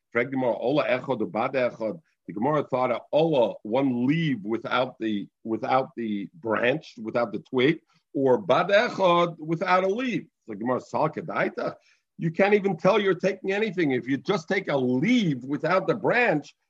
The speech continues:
you have nothing. Ela eme, he doesn't mean either one leaf or one twig. He means afila ola echad bebad echad. One twig with one leaf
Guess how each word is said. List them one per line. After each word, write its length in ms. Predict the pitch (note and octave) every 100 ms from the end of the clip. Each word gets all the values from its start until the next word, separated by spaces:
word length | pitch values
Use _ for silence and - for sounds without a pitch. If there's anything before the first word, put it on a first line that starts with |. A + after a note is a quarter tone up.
| _
you 80 | D#3
have 140 | E3
nothing. 420 | F3 G#3+ G#3 A2 -
Ela 220 | G#2 A2+ -
eme, 580 | G#4 G#4 - E3+ D#3+
he 140 | C3 C#3
doesn't 340 | G3+ F#3 F3+
mean 240 | E3 D#3 C#3+ _
either 400 | F3 G3 F#3+ E3+
one 400 | C3+ C#3+ D3 C#3
leaf 320 | C#3 D#3+ D#3 A2+ -
or 260 | F3 F3+ D#3+
one 280 | C3+ A#2 A2+
twig. 320 | - B2+ G3+ A3 _ _ -
He 80 | C3+
means 260 | G#3 G#3
afila 560 | E3+ D#3+ C4+ D4+ B3+ B3 B3+
ola 300 | C#4+ D4 A#3
echad 360 | G#3+ F#3+ F3+
bebad 360 | G3 E3+ F#3 E3+ C#3+
echad. 160 | - A#2
One 360 | G#2+ E3 A3 E3
twig 360 | A#3 D#4 B3+
with 140 | A3 F#3
one 340 | A3+ A#3 A#3+
leaf 300 | C4+ B3